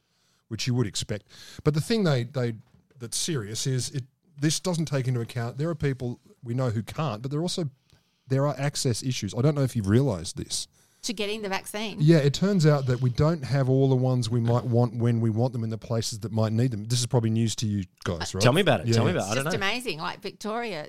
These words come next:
Speaker 2: that
Speaker 1: Yeah, yeah. So it's, it's, it's as if, right? It's as if that might lead to some people who not getting their vaccine certificate and other people are getting it.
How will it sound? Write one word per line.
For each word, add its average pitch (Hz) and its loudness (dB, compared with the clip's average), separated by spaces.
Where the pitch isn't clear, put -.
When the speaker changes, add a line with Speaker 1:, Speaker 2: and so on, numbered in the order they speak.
Speaker 2:
that - -8
Speaker 1:
Yeah, 180 2
yeah. 170 2
So 165 -2
it's, 156 0
it's, 147 0
it's 165 0
as 147 0
if, - -2
right? 101 -4
It's 120 -2
as 127 -2
if 131 -2
that 143 0
might 127 -2
lead 123 0
to 120 -4
some 147 -2
people 127 -2
who 113 0
not 147 -2
getting 113 2
their 101 4
vaccine 98 0
certificate - -2
and 113 0
other 117 2
people 127 -2
are 185 2
getting 104 0
it. 120 -4